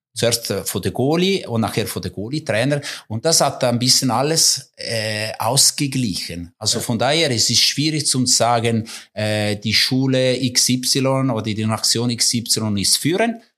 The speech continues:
Speaker 1: Ähm, vor ein paar Jahren hätte ich nie im Leben gesagt, aber heute stehe ich da und, und, und wirklich mit Überzeugung sage, wir sind führend in der Schweiz, in dem Bereich. Äh,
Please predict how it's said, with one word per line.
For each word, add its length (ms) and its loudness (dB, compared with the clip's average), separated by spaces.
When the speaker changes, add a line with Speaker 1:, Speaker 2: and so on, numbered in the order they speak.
Speaker 1:
Ähm, 280 -2
vor 120 0
ein 120 2
paar 120 0
Jahren 220 2
hätte 220 0
ich 140 -4
nie 140 2
im 80 2
Leben 280 2
gesagt, 400 0
aber 200 0
heute 220 -2
stehe 420 0
ich 160 -8
da 320 2
und, 340 -4
und, 240 -6
und 320 -6
wirklich 240 -2
mit 160 -4
Überzeugung 540 -4
sage, 220 -4
wir 100 -2
sind 260 0
führend 480 -6
in 100 -4
der 100 -2
Schweiz, 400 -4
in 200 -2
dem 220 0
Bereich. 440 -6
Äh, 640 -2